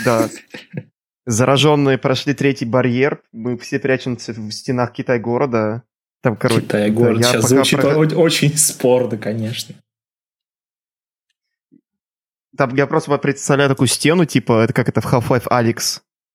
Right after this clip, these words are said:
Speaker 1: А, вокруг этого, го-, вокруг части города, которая находится на карантине, которая заражена хэдкрабами. Примерно то же самое. Ну, посмотрим, как дела будут развиваться. Давайте перейдём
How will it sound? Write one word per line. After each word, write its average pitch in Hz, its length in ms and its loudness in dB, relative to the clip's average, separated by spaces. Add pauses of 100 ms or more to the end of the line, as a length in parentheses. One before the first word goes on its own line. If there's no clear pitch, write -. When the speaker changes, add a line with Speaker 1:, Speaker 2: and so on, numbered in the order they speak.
(840)
Speaker 1:
А, 113 380 2
вокруг 131 420 0
этого, 110 760 0
го-, - 360 2
вокруг 135 360 2
части 143 320 0
города, 139 340 2
которая - 300 0
находится 127 340 0
на 117 100 2
карантине, 120 800 2 (300)
которая 120 260 0
заражена 117 400 0
хэдкрабами. 110 760 -2 (1700)
Примерно 135 400 2
то 127 140 0
же - 80 -2
самое. 113 500 0 (1000)
Ну, 147 100 -2
посмотрим, 147 640 2 (300)
как 110 160 -2
дела 120 200 4
будут 104 220 0
развиваться. 156 600 2 (640)
Давайте 147 320 2
перейдём 131 500 2